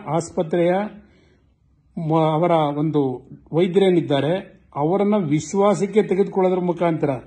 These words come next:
ಇವತ್ತು ಅವರಿಂದ ಕೆಲಸವನ್ನು ನೀವು ತೆಗೆದುಕೋಬೇಕಾಗ್ತದೆ. ನೀವು ಸರ್ಕಾರದಿಂದ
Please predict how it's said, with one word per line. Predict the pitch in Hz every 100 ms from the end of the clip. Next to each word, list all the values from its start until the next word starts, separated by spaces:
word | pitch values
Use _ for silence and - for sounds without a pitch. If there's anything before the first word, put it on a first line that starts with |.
| - - _ _ _
ಇವತ್ತು | 170 185 185
ಅವರಿಂದ | 202 151 165 190 190
ಕೆಲಸವನ್ನು | 165 165 160 165 180 180
ನೀವು | 175 165
ತೆಗೆದುಕೋಬೇಕಾಗ್ತದೆ. | 156 160 165 147 151 147 135 147 127 110 - _ _ _
ನೀವು | 151 185 196
ಸರ್ಕಾರದಿಂದ | - 151 147 185 180 165 165